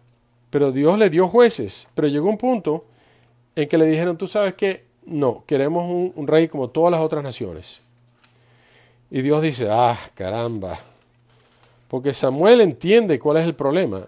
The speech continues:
Samuel entiende, ¿y tú sabes lo que dice Dios? En el versículo siete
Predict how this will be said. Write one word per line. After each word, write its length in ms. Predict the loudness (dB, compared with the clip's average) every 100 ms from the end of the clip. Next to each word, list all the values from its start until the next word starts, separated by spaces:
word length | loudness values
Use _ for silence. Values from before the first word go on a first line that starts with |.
| _
Samuel 360 | -8 -4 0 0
entiende, 580 | 0 0 0 0 -4 -6 _ _ _ _ _ _ _
¿y 100 | -12
tú 100 | -2
sabes 140 | 0
lo 60 | 0
que 60 | -2
dice 220 | -2 -4
Dios? 400 | -4 -6 -12 _ _ _ _ _ _ _ _ _ _ _ _ _ _ _ _ _ _ _ _ _ _ _ _ -10
En 120 | -4
el 100 | -2
versículo 480 | -2 -4 -2 2 2
siete 520 | 2 2 2 -2 -10